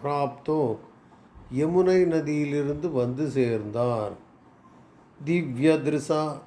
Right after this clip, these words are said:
தனது திவ்ய திருஷ்டியினால், தத்து அத, அங்கு என்ன நடந்தது,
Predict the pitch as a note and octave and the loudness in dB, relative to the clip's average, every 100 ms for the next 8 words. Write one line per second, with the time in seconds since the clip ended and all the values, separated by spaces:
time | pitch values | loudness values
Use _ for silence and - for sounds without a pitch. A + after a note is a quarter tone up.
0 | - C#3+ D3+ E3 D#3 F3+ F#3+ C3 D3+ F3 | -10 -4 -2 -2 0 0 0 -2 0 2
1 | E3 D#3 D3 - D3 C3+ B2+ C3+ C3+ G#2+ | 2 2 -2 -4 -2 2 2 4 2 0
2 | F#2+ - - - - - - - - - | -6 -18 -20 -20 -20 -20 -20 -20 -20 -2
3 | E3 F3 - - D#3+ D#3 D#3+ B2 B2 D#3+ | 2 2 -2 -2 0 2 0 -2 -2 0
4 | D#3 D3 - B2 D3 D#3+ D#3 C#3+ D#3 F3 | 0 -2 -6 -4 -2 2 2 4 2 2
5 | D#3+ D3 C#3+ C3+ C3 B2 | 2 2 2 0 0 2